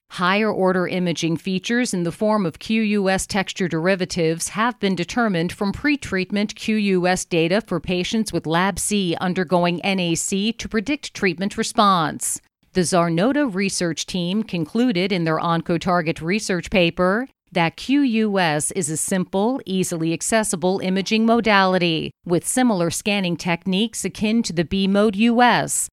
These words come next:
which is widely used in clinical practice. With appropriate data processing, it is possible to use the information normally processed to generate B-mode images to obtain additional information from tumors.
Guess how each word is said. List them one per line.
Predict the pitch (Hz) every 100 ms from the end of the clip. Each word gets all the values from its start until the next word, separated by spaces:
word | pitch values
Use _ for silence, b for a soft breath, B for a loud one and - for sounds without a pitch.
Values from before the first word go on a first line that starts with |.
| -
which | 208 185
is | 175
widely | 160 180 254 247 262
used | 226 180 156 -
in | 240
clinical | - 175 175 233
practice. | - 208 185 - 170 151 - - - _ -
With | 185 170
appropriate | 156 247 294 - 220 170
data | 185 185 170
processing, | - 190 190 - 175 - 170 151 143 -
it | 175 170
is | 156
possible | - 175 180 - 143 156 202
to | -
use | 180 190 185
the | 185 170
information | 196 196 180 185 180 180 165
normally | 180 208 185 160 165
processed | - 165 160 - 202 233 -
to | 196
generate | 170 208 214 180 170 208
B-mode | 233 220 190 185
images | 180 202 160 160 160 180
to | - 226
obtain | 220 226 226 202
additional | 156 302 - 277 240
information | 226 220 208 214 202 165
from | 165 202
tumors. | 202 240 214 196 160 120 - -